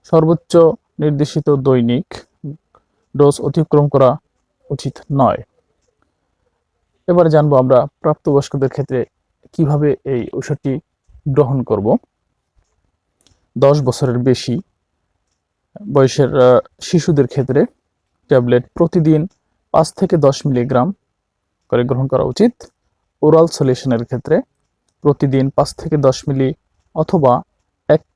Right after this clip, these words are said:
থেকে দুই চা চামচ গ্রহণ করা উচিত। এবারে জানাবো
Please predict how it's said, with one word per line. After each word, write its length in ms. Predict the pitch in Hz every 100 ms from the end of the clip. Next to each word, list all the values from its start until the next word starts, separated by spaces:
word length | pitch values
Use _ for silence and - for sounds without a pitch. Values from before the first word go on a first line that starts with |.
| _
থেকে 400 | - 156 151 151 180 _ _ -
দুই 200 | 143 135
চা 140 | 135
চামচ 520 | 131 127 123 117 - - _
গ্রহণ 200 | - 113
করা 180 | 123 107
উচিত। 280 | 80 - 226 _ _ _ _ _ _ _ -
এবারে 280 | 151 143
জানাবো 400 | 131 123 117 120